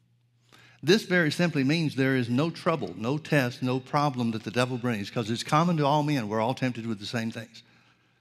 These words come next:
So he's saying that there is no situation that you don't have the means, the ability, the wherewithal to overcome every attack of the devil, no matter how severe it seems.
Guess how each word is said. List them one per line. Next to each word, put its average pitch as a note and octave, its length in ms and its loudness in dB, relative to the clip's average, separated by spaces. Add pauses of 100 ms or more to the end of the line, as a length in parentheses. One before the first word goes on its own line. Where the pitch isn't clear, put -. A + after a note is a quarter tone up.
(920)
So E3 160 2
he's D#3 160 6
saying G3 360 2
that B2+ 120 2
there C#3 220 4
is A#2+ 120 0
no D#3 220 2
situation F3 880 -2 (1500)
that A#2 240 -2
you F#3 120 0
don't E3 280 0
have D#3 380 2
the B2 100 0
means, C3+ 600 0 (160)
the B2 120 0
ability, C#3 600 2 (800)
the A#2 100 0
wherewithal B2 800 0 (840)
to B2 100 -8
overcome C3 500 0
every D3 320 0
attack C3 380 0
of A2 60 -8
the A2 80 -4
devil, B2 260 0
no A2+ 140 -4
matter A#2 160 -2
how B2 180 -2
severe A2 400 -6
it G2 80 -10
seems. - 420 -16